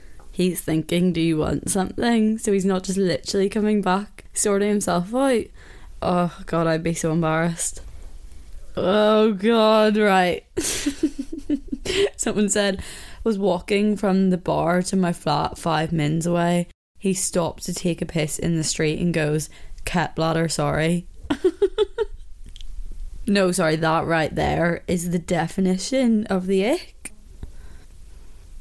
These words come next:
Okay, moving on. I'm Irish in uni in the U K. Went on a Tinder date who spent the whole date talking about how much his family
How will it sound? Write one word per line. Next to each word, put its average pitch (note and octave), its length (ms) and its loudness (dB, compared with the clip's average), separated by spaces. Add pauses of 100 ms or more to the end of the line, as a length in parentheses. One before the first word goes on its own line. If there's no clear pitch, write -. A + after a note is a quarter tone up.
(160)
Okay, F#3 600 4
moving A#3+ 500 2
on. F3+ 440 2 (680)
I'm A3+ 220 2
Irish B3 600 2
in B3 220 2
uni F#3+ 500 2 (100)
in F#3 160 4
the F3 80 2
U E3+ 160 -2
K. D#3 480 0 (600)
Went G3+ 280 0
on A#3 140 2
a A#3 80 0
Tinder F3 400 0
date - 480 -2 (160)
who F#3+ 120 0
spent F#3+ 340 -2
the F#3 80 -4
whole G#3+ 340 0
date E3+ 280 -2
talking F3+ 520 0
about F3 300 -2
how F#3+ 200 0
much G#3+ 240 -2
his F#3 160 -2
family E3 640 0